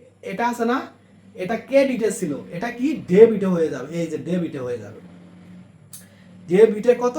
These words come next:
এই যে এগারো হাজার শেয়ার একশো দশ টাকা। কত হয়? কত টাকা হয়?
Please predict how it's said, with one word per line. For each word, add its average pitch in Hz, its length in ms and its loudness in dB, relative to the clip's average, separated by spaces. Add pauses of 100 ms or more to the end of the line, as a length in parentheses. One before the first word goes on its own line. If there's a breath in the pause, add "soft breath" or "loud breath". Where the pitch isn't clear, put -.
(400)
এই 185 140 -8
যে 202 60 2
এগারো 220 280 2
হাজার 208 240 -2
শেয়ার 233 280 -2
একশো 214 220 -8
দশ 180 260 -6
টাকা। 151 340 -8 (360)
কত 214 180 -4
হয়? 220 360 0 (100)
কত 233 160 -6
টাকা 254 280 -6
হয়? 233 220 0